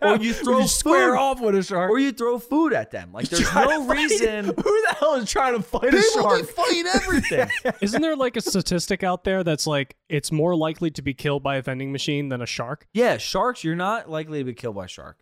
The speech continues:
Speaker 1: They're just not there to, to attack you. That's not their purpose.
Speaker 2: All right, guess what I'm
Speaker 1: They have
Speaker 2: making
Speaker 1: no
Speaker 2: up.
Speaker 1: beef with you unless you throw beef at them.
Speaker 2: Hippos are scary.
Speaker 1: Yeah, hippos are scary, bro.
Speaker 2: Sharks makes the top five. Ostrich, squirrels.
Speaker 1: Dude, o-,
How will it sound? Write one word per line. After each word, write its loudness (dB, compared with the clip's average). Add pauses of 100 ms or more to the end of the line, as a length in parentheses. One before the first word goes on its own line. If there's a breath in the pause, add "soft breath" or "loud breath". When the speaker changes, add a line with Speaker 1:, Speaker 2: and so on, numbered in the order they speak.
(100)
Speaker 1:
They're -2
just -2
not -4
there -2
to, -6 (260)
to -6
attack -8
you. -14
That's -10
not -10
their -8
purpose. -20
Speaker 2:
All -6
right, -8
guess -8
what -6
I'm -4
Speaker 1:
They 4
have 2
Speaker 2:
making -6
Speaker 1:
no -2
Speaker 2:
up. -8
Speaker 1:
beef -4
with -4
you -8
unless -10
you -10
throw -6
beef -6
at -10
them. -20 (260)
Speaker 2:
Hippos -6
are -8
scary. -10 (320)
Speaker 1:
Yeah, -2
hippos -6
are -10
scary, -18
bro. -16 (180)
Speaker 2:
Sharks -2
makes -6
the -14
top -6
five. -6
Ostrich, -8
squirrels. -8 (280)
Speaker 1:
Dude, -10
o-, -10